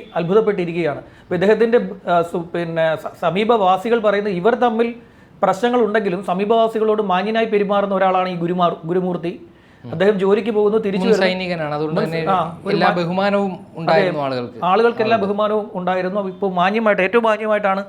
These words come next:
Speaker 1: സമീപവാസികളോട് പെരുമാറിയിരുന്നത്. പക്ഷേ ഭാര്യയുമായി നിരന്തരം
Speaker 2: നിരന്തരം.
Speaker 1: കലഹം ഉണ്ടായിരുന്നു എന്നാണ് ഇവർ പറയുന്നത്. പക്ഷേ ഭാര്യയാണ് എല്ലാവരും കുറ്റം ചി-, പറയുന്നതും. ഭാര്യയാണ് കലഹത്തിന്റെ കാരണക്കാരി എന്നൊക്കെ ചിലർ പറയുന്ന
Speaker 2: ഉം.
Speaker 1: ബൈറ്റുകളൊക്കെ വരുന്നുണ്ട്. പക്ഷേ എന്ത് കലഹമാണെങ്കിലും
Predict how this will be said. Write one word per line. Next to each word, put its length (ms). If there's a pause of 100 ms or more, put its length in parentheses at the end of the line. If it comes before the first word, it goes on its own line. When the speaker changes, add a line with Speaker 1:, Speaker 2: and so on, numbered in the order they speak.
(340)
Speaker 1:
സമീപവാസികളോട് 720
പെരുമാറിയിരുന്നത്. 600
പക്ഷേ 180 (200)
ഭാര്യയുമായി 600 (500)
നിരന്തരം 220
Speaker 2:
നിരന്തരം. 280
Speaker 1:
കലഹം 300 (680)
ഉണ്ടായിരുന്നു 460
എന്നാണ് 240 (480)
ഇവർ 120 (120)
പറയുന്നത്. 380
പക്ഷേ 160 (100)
ഭാര്യയാണ് 420
എല്ലാവരും 300
കുറ്റം 260
ചി-, 220
പറയുന്നതും. 420 (640)
ഭാര്യയാണ് 460 (120)
കലഹത്തിന്റെ 500 (100)
കാരണക്കാരി 500
എന്നൊക്കെ 220 (120)
ചിലർ 200 (120)
പറയുന്ന 340
Speaker 2:
ഉം. 60
Speaker 1:
ബൈറ്റുകളൊക്കെ 500 (560)
വരുന്നുണ്ട്. 360
പക്ഷേ 220 (520)
എന്ത് 260
കലഹമാണെങ്കിലും 680